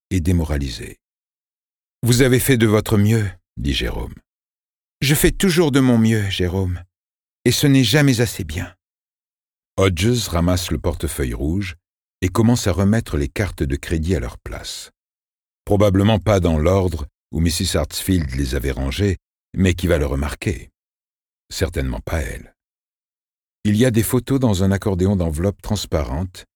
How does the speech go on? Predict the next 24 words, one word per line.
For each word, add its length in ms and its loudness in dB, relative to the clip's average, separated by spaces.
et 80 2
il 160 4
les 80 2
fait 220 -2
défiler 440 -2
d'un 200 0
air 140 -4
absent. 440 -10
Voici 300 2
missus 340 0
Hartsfield, 680 -2
dans 120 -4
les 100 2
bras 180 2
d'un 160 0
solide 400 0
gaillard 460 -2
à 80 -4
forte 400 -6
carrure 420 -4
en 80 -2
bleu 160 -2
de 140 -6
travail. 600 -10